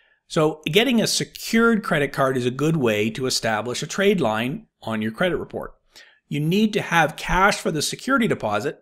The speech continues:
which is why the savings plan is so important. Who will qualify?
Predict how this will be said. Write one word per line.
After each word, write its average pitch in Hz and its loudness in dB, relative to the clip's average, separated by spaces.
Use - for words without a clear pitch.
which 127 -6
is 117 -4
why 113 2
the 135 -2
savings 220 2
plan 107 -6
is 95 -8
so 104 -6
important. 95 -12
Who 202 0
will 180 6
qualify? 196 2